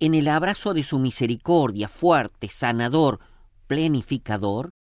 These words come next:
Sería loco rezar y no querer ser escuchado por Dios.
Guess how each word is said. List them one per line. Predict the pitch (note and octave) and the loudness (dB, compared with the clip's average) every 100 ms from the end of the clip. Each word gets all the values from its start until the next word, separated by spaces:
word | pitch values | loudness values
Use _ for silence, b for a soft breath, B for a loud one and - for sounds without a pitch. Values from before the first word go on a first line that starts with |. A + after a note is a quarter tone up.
| _ _ | _ _
Sería | - B2 C#3+ C3+ | -6 -4 0 2
loco | B2+ C#3+ - A2 | 2 0 0 -4
rezar | G2+ G2 C#3+ C3 | -4 -4 -4 -2
y | |
no | A#2+ C3 | -4 -4
querer | G#2 B2 C3 | -4 -4 -6
ser | - B2 | -6 -6
escuchado | G2 - F2+ F2 - A3 F#2+ F2 | -6 -8 -10 -8 -6 -4 -4 -6
por | E2+ D#2+ | -8 -10
Dios. | E2 E2+ - - | -12 -14 -16 -20